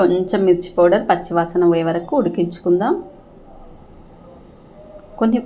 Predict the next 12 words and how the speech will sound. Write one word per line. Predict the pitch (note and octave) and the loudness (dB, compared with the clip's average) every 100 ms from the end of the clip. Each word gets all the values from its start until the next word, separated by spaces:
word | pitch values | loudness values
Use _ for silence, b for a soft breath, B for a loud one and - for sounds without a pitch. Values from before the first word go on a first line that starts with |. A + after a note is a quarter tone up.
| A3 | 0
కొన్ని | A#3 C4 | 0 0
ఇట్లా | C4 A3+ | -2 -6
ప్లెయిన్గా | F3 E3 F#3 G#3+ B3 A#3+ | -2 0 0 0 0 0
ఉంటే | G#3 A3+ A3 | -2 -2 -6
చాలా | D#3+ E3 G#3 G#3 | -8 -4 -2 0
బాగుంటాయి | G3+ F#3 F3 E3+ | 0 0 -2 -2
పులుసులు, | F3 E3+ - E3+ A#3+ F4+ - - F#3+ | 0 0 -2 -4 -2 -4 -8 -6 -2
అందులో | G3+ A3+ C4+ G#3+ | 2 4 2 2
ఈ | F#3 | 0
ఆలు | D#3+ F3 F3 | 0 -2 0
పులుసు | F3+ E3+ E3+ | -2 -2 -6
ఒకటి, | E3+ G#3 | -6 -4